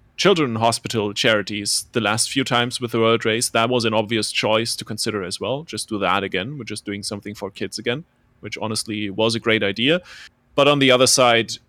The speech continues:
Ukraine conflict was a very, uh, a very present topic in general, but also in the Final Fantasy community, since Zepla, as a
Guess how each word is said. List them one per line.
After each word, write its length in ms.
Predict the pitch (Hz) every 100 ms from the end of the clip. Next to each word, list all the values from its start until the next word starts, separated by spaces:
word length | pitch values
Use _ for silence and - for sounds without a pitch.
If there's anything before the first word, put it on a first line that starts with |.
| _
Ukraine 500 | 120 120 - 123 113
conflict 540 | 107 117 113 110 104 113
was 280 | 110 107 110
a 80 | 113
very, 800 | 101 113 117 113 107 104 104 104
uh, 520 | 98 107 101 98 101 - _ - _ _
a 60 | 120
very 280 | 127 120 117
present 720 | - - 127 120 113 104 101 -
topic 600 | 113 104 95 95 - - _ _ _ _ -
in 140 | 110
general, 520 | - 101 117 127 139
but 300 | 131 117 104 - _ _ _ _ -
also 380 | 113 120 127 113
in 200 | 117 120
the 60 |
Final 240 | - 113 110
Fantasy 340 | 113 117 123
community, 720 | 123 113 110 104 110 95 95 -
since 520 | - 98 - - - _ _ _ -
Zepla, 500 | 104 95 107 104 78
as 340 | 95 90 - - _ _ _ -
a 320 | 92 101 101